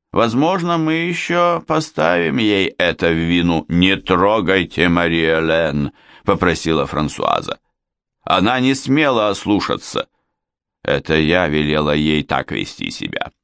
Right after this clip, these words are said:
А потом приказала уехать в Дижон и не возвращаться, пока не решится дело с де Виларденом.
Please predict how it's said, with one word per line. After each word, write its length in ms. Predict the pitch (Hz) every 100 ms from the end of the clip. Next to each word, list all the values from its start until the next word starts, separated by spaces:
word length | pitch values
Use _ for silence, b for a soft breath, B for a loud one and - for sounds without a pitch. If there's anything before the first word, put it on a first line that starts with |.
| _ _ _ -
А 100 | 95
потом 340 | 117 117 180
приказала 560 | - 117 101 90 117 104
уехать 520 | 95 87 107 95 76
в 80 | 73
Дижон 680 | 80 92 80 87 101 135 139 _ _ _ _
и 140 | 101 110
не 140 | 104
возвращаться, 800 | 104 95 98 98 - 85 80 101
пока 260 | 85 90 90
не 160 | 87
решится 480 | 82 76 98 90 87
дело 380 | 76 87 90 85
с 160 | - -
де 260 | 78 87 85
Виларденом. 920 | 85 85 85 78 73 69 82 80